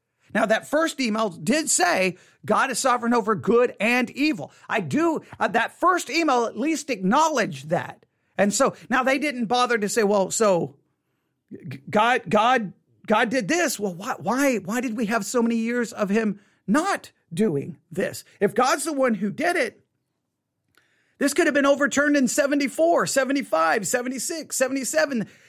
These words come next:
seventy-eight, seventy-nine, eighty, eighty-one, eighty. I mean, we could go year after year. Why didn't he overturn it? Now, some people say,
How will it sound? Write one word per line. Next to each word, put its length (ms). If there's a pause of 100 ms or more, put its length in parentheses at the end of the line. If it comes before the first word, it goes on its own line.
(100)
seventy-eight, 600
seventy-nine, 580
eighty, 360
eighty-one, 380 (280)
eighty. 420 (100)
I 60
mean, 140
we 100
could 140
go 120
year 260
after 200
year. 160 (320)
Why 240
didn't 220
he 80
overturn 560
it? 320 (1900)
Now, 140
some 200
people 220
say, 180